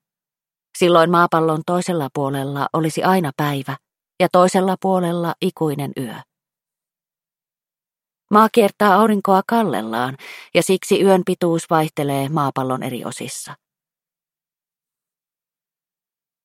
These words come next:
Luonto ei nuku öisin. Yöeläimiä on kaikenlaisissa ympäristöissä.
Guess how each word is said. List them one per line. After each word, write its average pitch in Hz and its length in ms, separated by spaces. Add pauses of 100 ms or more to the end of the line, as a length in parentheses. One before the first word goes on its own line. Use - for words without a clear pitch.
(1160)
Luonto 226 380
ei 208 160
nuku 202 340 (100)
öisin. 139 420 (600)
Yöeläimiä 196 680
on 170 320
kaikenlaisissa 190 800
ympäristöissä. - 880